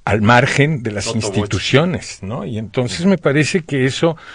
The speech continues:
Speaker 1: da cuenta de la fuerte debilidad del sistema democrático en México, pero aún cuando tuviéramos democracias que pudieran,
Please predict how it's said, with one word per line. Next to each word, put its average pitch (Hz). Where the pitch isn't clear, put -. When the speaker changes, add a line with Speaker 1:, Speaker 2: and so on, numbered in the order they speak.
Speaker 1:
da 123
cuenta 156
de 117
la 107
fuerte 165
debilidad 127
del 104
sistema 120
democrático 113
en 135
México, 117
pero 107
aún 208
cuando 107
tuviéramos 143
democracias 113
que -
pudieran, 123